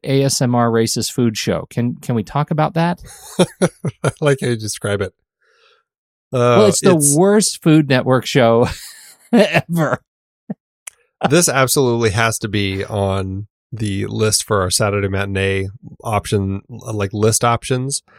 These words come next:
Speaker 2: is disgusting eating scenes. <laughs>
Speaker 1: K-, yeah, it's,
Speaker 2: <laughs> It's
Speaker 1: oh, you're so right. It's bad.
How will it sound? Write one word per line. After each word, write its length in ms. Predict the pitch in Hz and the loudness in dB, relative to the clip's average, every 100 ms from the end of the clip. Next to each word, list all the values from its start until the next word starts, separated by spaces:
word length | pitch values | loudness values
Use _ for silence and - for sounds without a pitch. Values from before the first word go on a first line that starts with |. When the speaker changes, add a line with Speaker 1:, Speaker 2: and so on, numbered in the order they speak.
| _ _ _ | _ _ _
Speaker 2:
is 420 | 110 104 98 - - 117 | -2 -2 0 -4 -4 -4
disgusting 680 | 110 - 120 107 120 101 98 | 0 0 0 0 -2 -6 -4
eating 360 | 120 104 95 92 | -2 -2 -2 -4
scenes. 520 | - 95 98 95 - - - - | -6 -6 -4 -4 -4 -10 -20 -20
<laughs> 280 | - - - | -20 -20 -16
Speaker 1:
K-, 100 | - | -6
yeah, 340 | 131 123 120 90 _ - | -2 0 0 -4 _ 0
it's, 340 | 143 - - | 2 0 -6
Speaker 2:
<laughs> 20 | 170 | -4
It's 140 | 147 | 0
Speaker 1:
oh, 200 | 143 147 | 2 2
you're 160 | 98 107 | 2 -2
so 280 | - 147 139 | 0 2 4
right. 320 | 117 110 - | 4 2 0
It's 200 | 127 127 | -4 -4
bad. 520 | - 104 110 - - | -4 -2 -2 -4 -8